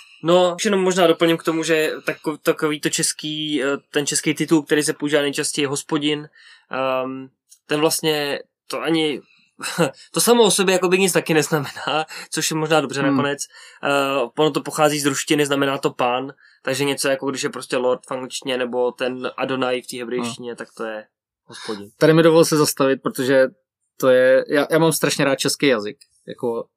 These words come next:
Speaker 2: jestli jsem na něco pyšnej jako Čech, tak je to na český jazyk. Ale tohle mě hrozně trápí, <laughs> že, že vlastně, a hlavně jako ve vztahu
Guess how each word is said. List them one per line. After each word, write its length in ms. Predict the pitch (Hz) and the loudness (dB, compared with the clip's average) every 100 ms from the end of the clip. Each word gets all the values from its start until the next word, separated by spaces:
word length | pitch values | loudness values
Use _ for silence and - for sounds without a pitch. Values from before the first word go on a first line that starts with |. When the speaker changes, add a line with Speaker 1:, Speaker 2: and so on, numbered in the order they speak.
| _ | _
Speaker 2:
jestli 320 | 123 - 127 | -8 -4 -2
jsem 220 | - 127 | 0 0
na 80 | 120 | 0
něco 240 | 120 120 | -4 -4
pyšnej 380 | - 117 - 120 | -6 -6 -6 -6
jako 200 | 113 - | -6 -8
Čech, 240 | 117 113 113 - | -6 -6 -8 -12
tak 120 | 107 - - | -14 -10 -10
je 60 | |
to 160 | - 113 | -8 -8
na 80 | 110 | -8
český 340 | - - 123 | -8 -8 -6
jazyk. 280 | 110 98 - _ - - _ _ | -6 -8 -14 _ -20 -20 _ _
Ale 200 | - 117 | -4 -4
tohle 240 | 113 117 113 | -2 -4 -6
mě 120 | 110 | -8
hrozně 440 | 104 113 110 120 | -8 -6 -6 -4
trápí, 420 | 117 117 104 - - | -2 -2 -4 -4 -2
<laughs> 640 | 165 247 - - 156 - | 0 -2 -4 -6 -8 -4
že, 380 | 139 131 127 120 - - | 0 2 4 2 -4 -6
že 180 | 139 | -4
vlastně, 580 | 127 127 123 131 123 120 | -2 -2 -2 -4 -4 -4
a 100 | - | -4
hlavně 280 | 135 147 151 | 0 2 4
jako 280 | 135 - 131 | 2 0 0
ve 120 | 127 | 0
vztahu 500 | - - 117 123 117 | -2 -4 -4 -4 -6